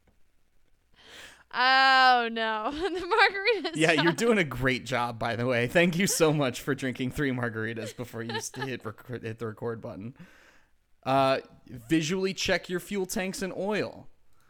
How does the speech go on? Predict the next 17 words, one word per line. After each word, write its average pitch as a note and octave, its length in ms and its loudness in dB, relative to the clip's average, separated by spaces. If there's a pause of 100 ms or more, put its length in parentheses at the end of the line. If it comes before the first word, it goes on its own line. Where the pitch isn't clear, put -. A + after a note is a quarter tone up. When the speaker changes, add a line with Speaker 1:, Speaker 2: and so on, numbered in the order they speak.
(260)
Speaker 1:
I C#4 180 -6
always C4+ 280 -2
do B3 100 -10
that A3+ 120 -6
before A3+ 220 -12
I A3 60 -8
get A3+ 140 -10
on A3+ 80 -10
a A3 60 -6
plane, A3+ 260 -6
even A3 240 -10
when G#3+ 80 -6
I'm G#3 120 -14
a - 80 -16
passenger. - 760 -8
Speaker 2:
<laughs> - 120 -14 (960)
You - 80 -16